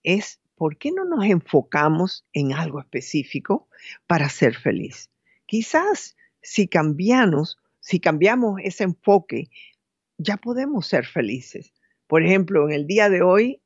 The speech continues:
yo estoy feliz de poder hablar con ustedes, de poder hablar con Ariel,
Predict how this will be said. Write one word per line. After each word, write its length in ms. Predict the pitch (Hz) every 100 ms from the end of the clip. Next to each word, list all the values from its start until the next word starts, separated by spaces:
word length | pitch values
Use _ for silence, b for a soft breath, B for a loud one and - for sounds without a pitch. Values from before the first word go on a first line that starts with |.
| _
yo 200 | 151 139
estoy 260 | 147 160 139
feliz 400 | - 143 151 156
de 80 |
poder 360 | 165 135 135 139
hablar 280 | 131 139 139
con 160 | 135
ustedes, 480 | 123 117 147 147 160
de 100 | 165
poder 320 | - 135 131
hablar 280 | 131 135 131
con 220 | - 139
Ariel, 440 | 127 131 139 156